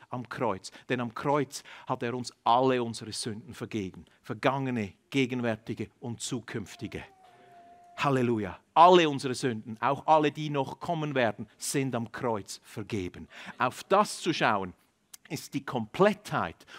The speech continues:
und Vollkommenheit seines Erlösungswerkes. Wow. Ich garantiere dir, so bist du viel schneller wieder auf den Beinen. Denn wir alle fehlen. Siehst du, wir alle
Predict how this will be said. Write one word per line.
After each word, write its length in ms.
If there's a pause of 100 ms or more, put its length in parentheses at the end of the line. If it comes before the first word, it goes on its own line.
und 160
Vollkommenheit 1000 (240)
seines 340
Erlösungswerkes. 1040 (1500)
Wow. 500 (1800)
Ich 140
garantiere 480
dir, 200
so 140
bist 160
du 40
viel 160
schneller 280
wieder 180
auf 100
den 140
Beinen. 320 (1600)
Denn 140
wir 160
alle 200
fehlen. 580 (500)
Siehst 220
du, 180
wir 140
alle 380